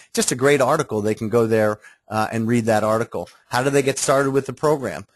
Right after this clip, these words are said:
You know, so if they wanna get started, you know, how do they get started? And then also we have testimonials here of people that have actually done Eight Weeks to Wellness, so they can click on, highlight these, and actually read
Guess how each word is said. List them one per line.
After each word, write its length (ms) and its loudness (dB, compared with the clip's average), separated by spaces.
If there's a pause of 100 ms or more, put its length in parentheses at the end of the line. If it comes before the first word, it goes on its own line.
(160)
You 80 -4
know, 120 0
so 200 0
if 100 0
they 100 2
wanna 260 0
get 200 -2
started, 500 0
you 80 -6
know, 100 -4
how 200 -2
do 60 -2
they 100 0
get 160 -4
started? 500 -2
And 140 -6
then 120 -2
also 320 -2
we 140 0
have 140 -4
testimonials 800 -4
here 280 -4 (280)
of 140 -6
people 280 -2
that 140 2
have 100 -2
actually 340 -4
done 220 0
Eight 140 -2
Weeks 200 -4
to 100 -10
Wellness, 440 -4 (240)
so 160 -4
they 140 0
can 180 -8
click 260 -4
on, 160 2
highlight 460 0
these, 260 -2
and 80 -8
actually 380 -6
read 360 0